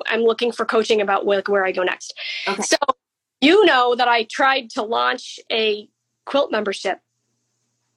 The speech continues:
Speaker 1: And
Speaker 2: Did you actually open the doors? Do I know
Speaker 1: I
Speaker 2: this?
Speaker 1: I did, like, a while back. It's been several months, but it failed 'cause no one joined.
Speaker 2: All right. Well,
Speaker 1: Okay.
Speaker 2: first things first, Laura,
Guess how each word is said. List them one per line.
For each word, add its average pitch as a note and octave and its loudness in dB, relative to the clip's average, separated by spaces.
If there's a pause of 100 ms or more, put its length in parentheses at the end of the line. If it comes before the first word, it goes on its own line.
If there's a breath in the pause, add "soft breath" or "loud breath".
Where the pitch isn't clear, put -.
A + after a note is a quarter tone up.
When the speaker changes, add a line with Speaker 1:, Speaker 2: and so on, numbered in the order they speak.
(540 soft breath)
Speaker 1:
And C4 0
Speaker 2:
Did C4 -4
you D#4 0
actually C#4+ -2
open A3 -4
the A#3 0
doors? B3 -4
Do G#3 -2
I F#3+ 0
know B3+ 0
Speaker 1:
I F4+ 0
Speaker 2:
this? - -8 (220)
Speaker 1:
I D4 4
did, C#4+ 0 (180)
like, D4+ -4
a C4+ 0
while C#4+ 0
back. C4+ 0
It's A3 -10
been C#4 -6
several B3 -2
months, C4 -4 (180)
but C#4 2
it C4+ 0 (100)
failed C#4+ 0
'cause A3+ -4
no A#3+ 0
one B3+ 2
joined. B3+ -2 (800 loud breath)
Speaker 2:
All A#3 2
right. A3 0
Well, A3+ 4
Speaker 1:
Okay. D4+ 2
Speaker 2:
first D4 4 (100)
things E4+ -8
first, C#4 0 (120)
Laura, F#3+ 0